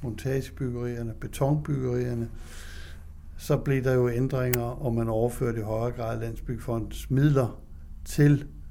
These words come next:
øh, til det eksisterende byggeri. Og, øh,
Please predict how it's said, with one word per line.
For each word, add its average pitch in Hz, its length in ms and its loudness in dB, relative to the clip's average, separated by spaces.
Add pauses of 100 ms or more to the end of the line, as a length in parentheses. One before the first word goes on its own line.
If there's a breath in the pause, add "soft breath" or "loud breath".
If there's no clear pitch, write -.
(540 loud breath)
øh, 110 920 -2 (720)
til 110 320 -4
det 107 220 -4
eksisterende 113 640 -2 (240)
byggeri. 104 520 -6 (1500 loud breath)
Og, 104 640 -6
øh, 101 60 -8